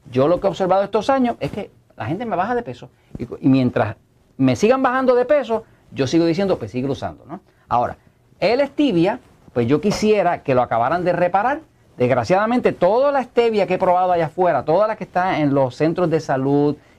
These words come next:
que usan para productos, eh, tiene un sabor extraño. O sea, es un dulce extraño, es un dulce que te deja como un resabio. Y eso es lo que me dice la gente. Cada vez que hemos probado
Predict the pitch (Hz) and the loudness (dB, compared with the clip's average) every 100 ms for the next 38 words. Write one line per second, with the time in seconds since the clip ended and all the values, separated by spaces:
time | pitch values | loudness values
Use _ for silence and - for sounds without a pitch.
0 | _ 127 123 143 180 160 160 170 175 - | _ 2 2 2 2 0 0 0 0 -4
1 | - 117 147 170 170 156 143 120 156 139 | -8 -2 0 0 0 -2 -4 -2 -2 -4
2 | - - 113 127 139 123 104 - _ _ | -10 -8 -4 -2 0 -2 -6 -16 _ _
3 | _ - 135 131 202 190 180 247 226 - | _ -4 -2 0 0 0 2 2 0 -2
4 | 156 113 - - 156 156 131 123 180 190 | -4 -4 -10 -4 -2 0 0 0 -2 -4
5 | 185 233 226 156 135 123 180 180 151 170 | -2 0 0 -2 -2 0 0 0 0 0
6 | 185 139 - 180 170 123 90 _ _ _ | 2 0 0 -2 -2 -6 -12 _ _ _
7 | _ 123 156 185 240 196 160 156 180 202 | _ 0 0 2 0 2 0 0 0 0
8 | 156 127 151 - 156 220 233 220 214 196 | 0 -2 -4 -2 0 0 0 -2 -2 -2
9 | 196 190 180 - 160 147 123 101 | -2 -2 -4 0 0 2 0 -4